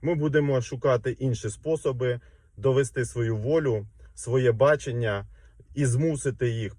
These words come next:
прийняти до-, доктрину безпеки, прийняти стратегічні рішення і створити тут для росіян суцільний ад. Завдання двадцять четвертого року —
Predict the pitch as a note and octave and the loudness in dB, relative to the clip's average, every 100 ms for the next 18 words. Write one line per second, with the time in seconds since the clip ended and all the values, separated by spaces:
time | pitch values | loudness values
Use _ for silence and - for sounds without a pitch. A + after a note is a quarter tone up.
0 | - C3 C#3+ C#3+ B2 A2+ G2+ G#2 C3+ A2+ | -2 2 4 4 2 0 0 2 2 2
1 | C3 B2 C3+ B2 A2+ B2+ - F3+ F3+ - | -4 -2 0 0 0 -2 0 2 2 2
2 | C3+ B2 A#2+ - C#3 D3+ C3 B2+ - B2 | -2 -2 -4 -2 0 2 0 -2 -2 -2
3 | C3 - C3+ C3+ A#2 - C3+ G3 F3+ D3 | -2 -4 -4 -4 -6 -4 -4 -4 -4 -4
4 | C3 A#2 A2+ - - C3+ C#3+ D#3+ E3 - | -2 -2 -4 -10 -10 -8 0 0 2 2
5 | C3 A#2+ - C#3 A2+ - - - G2 A#2 | 0 0 -4 -6 -8 -10 -20 -14 0 4
6 | A#2+ B2 - C#3+ E3+ D#3+ D#3 - - - | 4 4 0 -2 -2 -2 -8 -18 -20 -10
7 | - B2 D3 C#3 B2+ A#2 - E2 C#2 - | -8 -4 -2 0 0 -2 -2 -6 -6 -14
8 | - - - G#2 C#3 C#3+ E3+ F3 C3+ - | -20 -20 -18 -2 -2 2 2 2 0 -4
9 | G2+ G#2 C#3+ C3+ A#2+ - B2+ - G#2+ B2+ | -4 2 2 2 -10 0 0 0 0 2
10 | F3 F3 E3 D3 | 0 -2 -4 -4